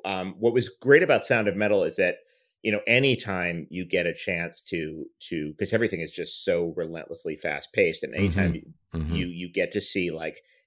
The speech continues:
Speaker 1: a quiet, deliberately paced indie like that, it just, it just gives me hope for everything. It just gives me hope for the American attention span.
Speaker 2: Well, yeah, the irony is that, that, that, that quietly paced independent thing is riveting.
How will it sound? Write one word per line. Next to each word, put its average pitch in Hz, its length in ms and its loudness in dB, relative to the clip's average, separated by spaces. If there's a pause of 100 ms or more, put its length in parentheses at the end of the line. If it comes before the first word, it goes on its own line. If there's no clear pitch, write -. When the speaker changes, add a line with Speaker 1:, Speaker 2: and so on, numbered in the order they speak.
(120)
Speaker 1:
a 87 220 2
quiet, 104 640 4
deliberately 87 640 -4
paced 85 380 -4
indie 90 340 -6
like 78 300 -10
that, 76 280 -10 (100)
it 87 140 -6
just, - 480 -2 (500)
it 101 140 -4
just - 340 -4
gives 98 220 0
me 85 100 -4
hope 87 260 -2
for - 240 -8
everything. 76 520 -8 (180)
It - 140 -12
just - 180 -4
gives 98 180 2
me 87 100 -2
hope 92 200 0
for 98 60 0
the 85 120 0
American 87 380 -2
attention 82 480 -8
span. 69 400 -8
Speaker 2:
Well, 160 180 6
yeah, 202 220 2
the 107 140 2
irony 120 340 2
is 101 200 2
that, 101 160 -2
that, 107 340 -2
that, 107 300 -4 (360)
that 110 240 -4
quietly 104 560 0
paced 104 460 0
independent 101 500 -2
thing 101 200 -2
is 90 200 -4
riveting. 85 720 -2